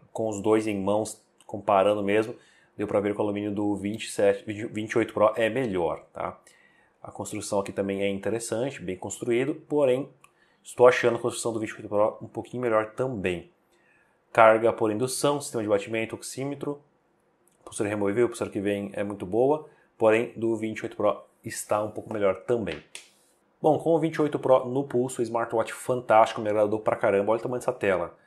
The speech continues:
É um negócio gigantesco, um ponto noventa e cinco com muita qualidade, imagem muito nítida, brilho, eh, mais do que na medida, né? O brilho tá no, no médio aqui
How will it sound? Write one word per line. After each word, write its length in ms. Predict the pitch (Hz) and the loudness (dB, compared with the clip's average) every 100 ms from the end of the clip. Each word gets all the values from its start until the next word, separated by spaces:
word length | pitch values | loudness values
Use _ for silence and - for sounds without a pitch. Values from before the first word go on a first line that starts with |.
| _ _ | _ _
É 60 | - | -10
um 40 | |
negócio 360 | 113 123 - 127 | -2 0 0 -6
gigantesco, 800 | 110 139 131 135 131 113 104 107 | -6 -4 -4 -4 -2 -2 -2 -4
um 60 | |
ponto 180 | 101 120 | -6 -6
noventa 220 | 120 117 | -4 -4
e 40 | 110 | -4
cinco 300 | - 120 113 | -8 -10 -8
com 100 | 117 | -8
muita 560 | 117 120 127 139 135 | -8 -8 -8 -8 -8
qualidade, 560 | 160 117 95 95 104 101 - - _ _ | -2 0 2 4 4 2 -10 -20 _ _
imagem 320 | 113 113 113 120 | -6 0 0 0
muito 320 | 120 127 110 | -4 -4 -6
nítida, 560 | 101 113 - 110 107 - _ _ - | -6 -6 -4 -2 -4 -6 _ _ -16
brilho, 760 | 110 107 117 135 127 110 98 - _ | -16 -4 -2 0 0 0 -2 -10 _
eh, 220 | - 101 | 4 6
mais 420 | 101 117 127 151 131 | 6 4 6 4 2
do 80 | |
que 120 | 117 117 | -2 -2
na 60 | |
medida, 520 | 107 98 90 110 127 | -2 -4 -6 -4 -2
né? 100 | 98 | 0
O 60 | 107 | 0
brilho 240 | 104 110 | 0 0
tá 140 | 113 110 | 2 2
no, 320 | 110 101 95 | 2 0 0
no 100 | 95 | -2
médio 460 | 92 98 120 101 92 | -2 0 0 0 -4
aqui 400 | - 135 135 | -4 -10 -10